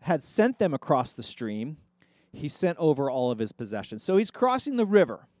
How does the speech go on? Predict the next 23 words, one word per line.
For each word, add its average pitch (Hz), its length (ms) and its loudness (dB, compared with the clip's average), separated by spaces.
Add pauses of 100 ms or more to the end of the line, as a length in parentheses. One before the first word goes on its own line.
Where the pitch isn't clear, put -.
(520)
that 170 100 2
separates 220 880 4
the 185 100 4
world 185 580 10
from 180 160 -4
what 180 180 4
would 180 140 8
eventually 185 460 4
become 175 300 -2
the 156 60 -4
promised 180 480 -2
land. 156 180 -4
He's 175 240 -2
entering 247 460 -2
back 196 440 4
into 175 640 0 (340)
his - 260 0
family's 175 540 0
land 139 480 -2
that 104 80 -8
was 120 140 -10
promised 127 760 -8 (140)
Abraham. 98 480 -6